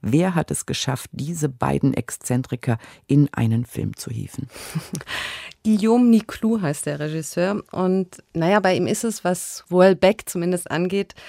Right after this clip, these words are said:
Speaker 2: schon sein zweiter Coup. Von Niclou stammte vor ein paar Jahren nämlich auch schon der Film Die Entführung des Michel Houellebecq.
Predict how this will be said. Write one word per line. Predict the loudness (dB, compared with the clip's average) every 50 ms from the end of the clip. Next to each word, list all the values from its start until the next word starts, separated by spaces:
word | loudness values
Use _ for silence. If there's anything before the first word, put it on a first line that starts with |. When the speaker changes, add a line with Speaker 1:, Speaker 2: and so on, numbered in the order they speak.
| -20 -18 -20 -20 -18
Speaker 2:
schon | -8 -4 -2 0 2
sein | 2 2 2 2 0 -4
zweiter | -8 -4 0 0 2 2 0 0 -2 -2 -4
Coup. | -4 -8 -10 -8 -6 -6 -6
Von | -4 0 2 2
Niclou | 2 0 -2 -6 -6 -6 -6
stammte | -4 -2 -2 -2 -2 -4
vor | -4 -4 -4
ein | -4 -2
paar | -2 -4
Jahren | -2 -2 -2 -2 -2
nämlich | -2 -2 -4 -6 -6 -8
auch | -10 -8
schon | -6 -4 -2
der | -2 -4 -4
Film | -4 -2 -2 -2 -2
Die | -4 -4
Entführung | -4 -4 -4 -4 -8 -4 0 0 2 4 4 2 2
des | 0 -2 -2 0
Michel | 0 0 0 0 0 2 2 2 2 0
Houellebecq. | -2 -2 0 2 2 2 0 0 0 0 0 0 -2 -6 -14